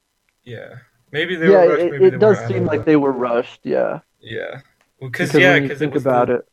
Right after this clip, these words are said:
Speaker 1: the map was pretty much Arkham
Speaker 2: Yeah,
Speaker 1: City.
Speaker 2: it was pretty much just Arkham City, yeah.
Speaker 1: And there weren't really that many new features.
Speaker 2: Yeah, in fact, they walked a couple of 'em back
Speaker 1: Yeah.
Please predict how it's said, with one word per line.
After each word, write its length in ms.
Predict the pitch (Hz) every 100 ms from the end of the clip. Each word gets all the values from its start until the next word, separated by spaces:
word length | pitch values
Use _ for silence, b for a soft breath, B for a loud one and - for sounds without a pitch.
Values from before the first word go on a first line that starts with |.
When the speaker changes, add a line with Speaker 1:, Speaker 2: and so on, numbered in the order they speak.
| _ _ _ _ _ _ _ 127
Speaker 1:
the 120 | 131
map 380 | 131 143 151 151
was 300 | 147 135 120 _
pretty 360 | - 131 131 131
much 560 | 123 123 120 - - _ _ _ _ _
Arkham 340 | 120 117 - 139
Speaker 2:
Yeah, 120 | 151
Speaker 1:
City. 100 | 143
Speaker 2:
it 40 | 165
was 140 | 156 110
pretty 140 | 110 156
much 200 | 151 -
just 180 | 147 143
Arkham 360 | 139 135 127
City, 240 | - 135 139 139
yeah. 280 | 139 139 143 _ _ _ _ _
Speaker 1:
And 640 | 117 113 113 110 107 107 113
there 200 | 110 120
weren't 380 | 117 123 127 123
really 300 | 113 120 120
that 240 | 110 110 110
many 260 | 113 110
new 440 | 104 104 104 104 107
features. 1000 | - - 107 113 104 95 98 101 - _ _ _ _ _ b b b b _
Speaker 2:
Yeah, 240 | 147 139 123
in 120 | 147
fact, 300 | 135 156 151
they 100 | 156
walked 400 | 143 135 147 -
a 60 | 143
couple 360 | - 139 147
of 120 | 135 127
'em 160 | 120
back 600 | 117 127 135 117 - - _ _ -
Speaker 1:
Yeah. 220 | 143 131